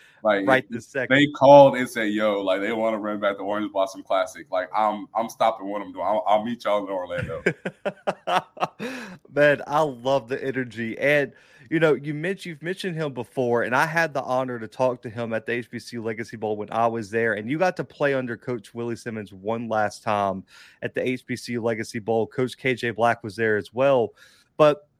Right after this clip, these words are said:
Speaker 2: what is Coach Willie Simmons like behind the scenes, and what did it mean to play, play under him one last time at the Legacy Bowl?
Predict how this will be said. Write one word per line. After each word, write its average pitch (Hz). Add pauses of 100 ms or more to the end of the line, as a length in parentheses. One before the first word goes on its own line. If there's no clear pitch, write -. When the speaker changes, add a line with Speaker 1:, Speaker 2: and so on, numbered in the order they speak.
Speaker 2:
what 151
is 240
Coach 156
Willie 147
Simmons 131
like 120
behind 127
the 113
scenes, 120
and 113
what 160
did 233
it 156
mean 139
to 123
play, 131 (140)
play 151
under 123
him 107
one 117
last 110
time 110
at 90
the -
Legacy 101
Bowl? 95